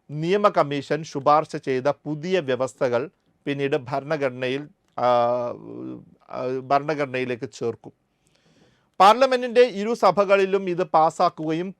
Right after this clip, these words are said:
പ്രമേയം പാസാക്കാൻ സംസ്ഥാന നിയമസഭകളോട് ശുപാർശ ചെയ്യുകയും ചെയ്യും. പാർലമെന്റിൽ പാസാക്കി രാഷ്ട്രപതി ഒപ്പുവെക്കുന്നതോടെ ഇത് പ്രാബല്യത്തിൽ വരികയും ചെയ്യും. ചുരുക്കത്തിൽ, ഒരു രാജ്യം ഒരു തിരഞ്ഞെടുപ്പ് സംവിധാനം നടപ്പിലാക്കുക എന്ന ലക്ഷ്യത്തിലേക്ക്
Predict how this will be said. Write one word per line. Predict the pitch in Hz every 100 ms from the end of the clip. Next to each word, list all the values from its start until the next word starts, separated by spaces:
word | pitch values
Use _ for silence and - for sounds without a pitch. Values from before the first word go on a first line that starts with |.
| -
പ്രമേയം | 160 185 214
പാസാക്കാൻ | 180 160 165 160 165 165
സംസ്ഥാന | 151 147 - 170 170
നിയമസഭകളോട് | 147 151 156 156 143 143 143 135 151
ശുപാർശ | - 139 139 143 -
ചെയ്യുകയും | 139 131 120 127
ചെയ്യും. | 117 117 117 _ _ _ _ _ _ _ _
പാർലമെന്റിൽ | 160 185 208 208 196 202
പാസാക്കി | - 160 160 165 156 190 170
രാഷ്ട്രപതി | 151 165 - 208 170 156 151 170
ഒപ്പുവെക്കുന്നതോടെ | 139 - 180 156 - 147 139 127 120 123 180 -
ഇത് | 127 127 196 _ -
പ്രാബല്യത്തിൽ | 123 135 139 147 123 - 123 123
വരികയും | 113 110 113 113
ചെയ്യും. | 135 107 - _ _ _ _ _ _ _ _ _ _
ചുരുക്കത്തിൽ, | - 147 147 160 139 107 _ _ _ _ _ _
ഒരു | 147 175
രാജ്യം | 165 156 147 131 160 156
ഒരു | 139 151
തിരഞ്ഞെടുപ്പ് | - 139 143 147 -
സംവിധാനം | 143 127 131 127 127 127 123
നടപ്പിലാക്കുക | 127 147 - 151 127 135 127
എന്ന | 127 123
ലക്ഷ്യത്തിലേക്ക് | 120 113 - - - 117 113 123